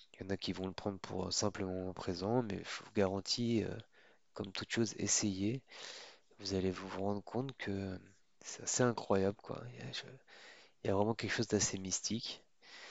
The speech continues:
Pour en avoir parlé avec un autre de mes maîtres à penser, euh, il aurait tendance à dire que c'est le cerveau qui est capable de se programmer pour nous faire voir une heure miroir.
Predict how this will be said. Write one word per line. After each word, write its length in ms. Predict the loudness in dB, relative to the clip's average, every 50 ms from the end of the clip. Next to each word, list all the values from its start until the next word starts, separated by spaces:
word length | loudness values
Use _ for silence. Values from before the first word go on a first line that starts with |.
| -16 -16 -18 -20 -20 _ _ _ -2
Pour 140 | 2 4
en 60 | 6 8
avoir 180 | 8 8 8
parlé 160 | 8 8 8
avec 160 | 8 6 6 4
un 180 | 2 4 4
autre 160 | 2 2 4
de 80 | 4 2
mes 80 | 2 4
maîtres 300 | 4 2 2 2 0 -2
à 40 |
penser, 460 | 0 2 2 4 4 6 6 6 6 6
euh, 180 | 4 0 -2 -4 -8 -16 _ _ _ -18 -18 -16 -16 -18 -20 -20 _ -8
il 120 | -4 0 2
aurait 140 | 4 4 4
tendance 400 | 2 2 2 2 2 2 4 2
à 60 | 4
dire 200 | 4 4 2 2
que 120 | 0 -2
c'est 160 | 0 2 2
le 60 | 2 2
cerveau 300 | 2 2 2 2 2 0
qui 200 | -2 -4 -10 -6
est 80 | 0
capable 260 | 0 2 4 2 2
de 80 | 2 0
se 80 | -2 0
programmer 520 | 2 2 2 4 6 4 4 4 2 0
pour 160 | 0 -2 -2 -4
nous 80 | -4
faire 240 | -8 -4 -4 -2 -2
voir 220 | 2 2 2 2
une 140 | 2 0 0
heure 120 | -2 -2 0
miroir. 500 | -2 -2 0 2 2 2 2 -2 -6